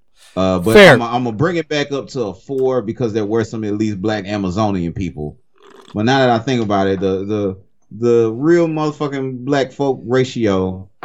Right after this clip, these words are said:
Speaker 1: nah, I gotta, I, I, I'm weeble wobbling, no, but I'm not gonna fall down. I don't know. I'm trying. Were there any black main characters?
Speaker 2: No. No, there were not.
Speaker 1: Boycott this movie. Fuck this movie.
Speaker 2: <laughs>
Speaker 1: Anyway, um,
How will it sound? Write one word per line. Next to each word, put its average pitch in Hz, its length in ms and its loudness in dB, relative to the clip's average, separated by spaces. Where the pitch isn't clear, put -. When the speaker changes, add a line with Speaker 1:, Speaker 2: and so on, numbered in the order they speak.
Speaker 1:
nah, 110 480 0
I 117 40 0
gotta, 110 300 0
I, 113 100 -2
I, - 160 -2
I'm 113 340 -4
weeble 104 200 -4
wobbling, 87 380 -2
no, 87 200 -8
but 98 160 -2
I'm 90 100 -4
not 95 180 -2
gonna 90 140 -10
fall 85 380 -4
down. 80 420 -2
I 95 120 -4
don't 92 140 -2
know. 82 240 -4
I'm 101 100 -8
trying. 110 220 0
Were 143 120 4
there 196 120 2
any 240 120 -4
black 233 200 -4
main 233 200 -10
characters? 240 560 -6
Speaker 2:
No. 123 300 0
No, 131 160 4
there 120 100 4
were 113 120 2
not. 240 220 6
Speaker 1:
Boycott 220 220 -2
this 202 240 -8
movie. 165 240 -8
Fuck 277 300 -2
this 202 180 -10
movie. 170 420 0
Speaker 2:
<laughs> - 40 -14
Speaker 1:
Anyway, 151 520 -2
um, 143 540 -6